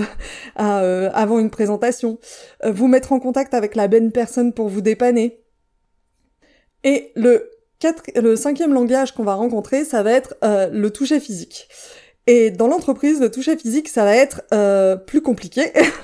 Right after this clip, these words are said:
<laughs> Mais, euh, par exemple, ça peut être une tape sur l'épaule quand on vous croise dans un couloir, ou alors, euh, quelqu'un, euh, qui va vous serrer la main ou qui va pas vous serrer la main, vous pourrez l'interpréter comme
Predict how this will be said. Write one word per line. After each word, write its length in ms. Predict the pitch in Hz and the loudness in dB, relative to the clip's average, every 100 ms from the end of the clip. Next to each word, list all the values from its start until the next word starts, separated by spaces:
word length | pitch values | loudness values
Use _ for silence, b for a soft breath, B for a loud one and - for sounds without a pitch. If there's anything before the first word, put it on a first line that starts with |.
| - | -10
<laughs> 400 | 453 - - - | -10 -12 -20 0
Mais, 300 | 240 277 285 | 4 6 6
euh, 120 | 208 | 4
par 180 | 214 208 | 4 2
exemple, 340 | 208 233 320 | 4 2 2
ça 140 | 320 202 | 0 0
peut 120 | 214 | 4
être 360 | 247 - 202 - | 2 2 0 2
une 160 | 247 | 2
tape 180 | 247 254 | 4 2
sur 180 | - 240 | 2 2
l'épaule 340 | 214 208 262 | 2 4 2
quand 200 | 269 220 | 2 -2
on 80 | 214 | -2
vous 100 | 208 | -4
croise 240 | 202 233 226 | -4 -2 0
dans 180 | 202 | 0
un 80 | 196 | -2
couloir, 720 | 190 190 196 240 269 277 - - | -4 -2 2 4 2 -2 -10 -4
ou 160 | 226 | 0
alors, 400 | 208 208 254 247 - | 2 2 2 0 -2
euh, 640 | 208 196 185 185 185 190 | -2 -2 -2 -2 -2 -2
quelqu'un, 500 | 190 202 240 233 233 | -4 -4 -2 0 0
euh, 180 | 196 185 | 0 -4
qui 180 | 185 202 | -6 -2
va 280 | 202 202 | 2 2
vous 160 | 190 185 | 2 -2
serrer 280 | 202 233 214 | -2 0 2
la 140 | 202 | 0
main 300 | 196 233 254 | 0 2 4
ou 80 | 240 | 2
qui 160 | - 220 | 0 -2
va 140 | 196 | 0
pas 140 | 220 | 0
vous 100 | 214 | 0
serrer 260 | 208 226 196 | -2 -4 -4
la 120 | 185 | -2
main, 220 | 185 220 | -2 -2
vous 120 | 233 190 | -2 -6
pourrez 240 | - 220 | -8 -4
l'interpréter 640 | 214 185 202 - 202 247 | -4 -6 -10 -10 -6 -6
comme 260 | 247 214 | -4 -6